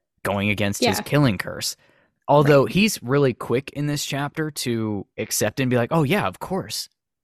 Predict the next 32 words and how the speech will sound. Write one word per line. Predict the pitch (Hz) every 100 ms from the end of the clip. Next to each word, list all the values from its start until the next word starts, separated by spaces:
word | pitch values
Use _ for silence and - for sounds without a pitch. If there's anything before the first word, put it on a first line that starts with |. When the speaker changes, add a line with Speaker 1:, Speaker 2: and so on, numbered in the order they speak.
| _
Speaker 1:
I | 113
should | 110 110
have | 98
known | 185 135
that." | 87 76 - _ _ -
And | 147
it's | 185
like, | 147 -
"Should | - 175 240
you?" | 302 240
Speaker 2:
Yeah. | 202 - 202 -
Speaker 1:
Like, | 156
if | 170
we're | 180
supposed | 196 240
to | 190
believe | 143 156 180
that | 135 120
you | 131 143
literally | 110 123 147 151
can't | 143 135 135 - _ -
grasp | 107 107 120 -
the | -
concept | - 107 151 - -
of | -
love. | 185 196 208 - _
Speaker 2:
I | 277
think | 269 370 403
he, | 415 381
like, | 294 262
he | - 240 233
can't | - 240 233 226